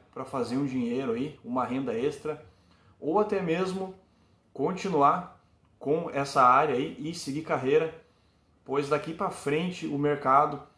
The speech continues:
tá exigindo muito, tem muita demanda de entregas com esse negócio de e-commerce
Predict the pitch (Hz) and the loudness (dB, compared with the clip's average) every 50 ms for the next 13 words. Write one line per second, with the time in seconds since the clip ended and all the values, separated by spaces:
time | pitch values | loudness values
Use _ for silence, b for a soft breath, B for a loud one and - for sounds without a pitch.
0 | b b b b b b _ _ _ - 131 127 147 160 156 160 160 139 123 156 | b b b b b b _ _ _ -8 -4 -2 -2 -2 -2 -2 -4 -2 -2 0
1 | 180 180 180 165 143 139 139 160 180 180 - 180 175 175 165 151 143 143 160 190 | 0 0 0 0 0 0 0 -2 -2 -4 -6 -6 -6 -4 -2 0 0 0 2 0
2 | 226 240 247 226 190 180 165 151 135 135 147 170 170 175 175 175 B B B B | 0 0 0 -2 -2 -2 -2 0 0 0 0 0 -2 -4 -6 -8 B B B B
3 | B B _ _ - 117 120 135 160 180 185 180 - - - 156 156 151 143 120 | B B _ _ -16 -8 -6 -4 -2 -2 -2 -4 -4 0 2 4 4 4 4 2
4 | 120 113 113 - - 143 147 143 - 165 160 151 139 127 135 143 139 - 139 120 | 0 -2 -4 -4 -4 -4 -4 -4 -4 -4 -2 -2 0 2 0 0 0 -2 -6 -6
5 | 110 117 - - - 127 139 156 151 143 143 - - 139 131 131 | -6 -6 -6 -6 -4 -2 0 0 0 0 -2 -4 -6 -8 -8 -8